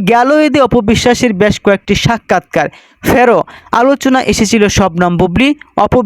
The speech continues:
বিশ্বাস এবং সাকিব খান। তবে সিনেমা দিয়ে দর্শকদের মন জয় করে সব সমালোচনাকেই উড়িয়ে দিচ্ছেন শবনম বুবলি।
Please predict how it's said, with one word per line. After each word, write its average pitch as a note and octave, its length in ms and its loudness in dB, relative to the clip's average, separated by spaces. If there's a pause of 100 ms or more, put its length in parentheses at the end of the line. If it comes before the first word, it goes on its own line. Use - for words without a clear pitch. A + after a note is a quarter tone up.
বিশ্বাস C4+ 380 0
এবং G3 220 0 (340)
সাকিব A3+ 460 -4
খান। E3 220 -2 (280)
তবে G3 180 0 (120)
সিনেমা B3 400 0
দিয়ে A3 220 2 (440)
দর্শকদের G#3+ 500 0 (100)
মন A3+ 220 2
জয় B3+ 240 0
করে F#3 180 2 (280)
সব A3 260 0 (380)
সমালোচনাকেই A#3+ 840 0 (140)
উড়িয়ে B3+ 240 2
দিচ্ছেন A3+ 500 0 (440)
শবনম F#3+ 580 0
বুবলি। E3 380 0